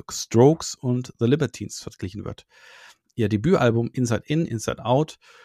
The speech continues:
wurde zweitausendsechs veröffentlicht und erreichte schnell Platinstatus. Mit Hits wie Naive, She Moves in Her Own Way und Ula erlangten sie in-, internationale Bekanntheit und schufen sich eine treue Fangemeinde.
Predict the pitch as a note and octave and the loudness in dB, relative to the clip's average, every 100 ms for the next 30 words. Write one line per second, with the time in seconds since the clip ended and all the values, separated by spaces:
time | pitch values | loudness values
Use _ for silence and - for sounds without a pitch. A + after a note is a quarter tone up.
0 | _ A2+ A#2 A#2 B2 A#2 G#2+ F#2+ B2+ - | _ 2 2 2 0 -2 -2 0 -2 -2
1 | - A2+ A#2+ D#3+ D3 D#3 - A2 G#2+ G2+ | -2 -2 0 -2 -2 -4 -6 -10 -6 -4
2 | A#2+ - - G#2 A#2 - F#2 G#2 G2 - | -4 -6 -4 0 0 -2 -4 -2 -4 -2
3 | F#2 G2+ - - _ - G#2 E3+ - - | -2 -4 -12 -14 _ -6 2 2 2 -2
4 | A#2 A2 A2 G#2 G#2+ C#3 F#3 - - _ | 0 -2 -2 0 2 2 2 -2 -14 _
5 | - - - - A2 D3 - A#2+ G#2+ G2+ | -20 -20 -12 0 2 2 0 -2 -2 -2
6 | - G2+ G2+ A#2+ C#3 A2+ G2 A2 A2 A#2 | -2 -2 2 2 2 0 -4 0 2 2
7 | C3+ - _ - G2 A2+ C3+ - A2 A#2 | 0 -4 _ -4 -2 -2 -4 -8 -4 -2
8 | A#2 - B2 B2 A2+ B2+ B2+ B2 - A2+ | -4 -4 -2 0 -2 0 2 2 2 2
9 | G#2+ G2+ - C#3+ C#3 B2+ G2+ - B2+ A#2+ | 4 2 0 2 0 0 -8 -4 -4 -2
10 | G#2+ A2+ - G#2 F#2 - A2 A2+ - G2 | -4 -6 -8 -10 -8 -2 0 0 -4 -8
11 | F#2+ F#2 F#2 | -8 -8 -10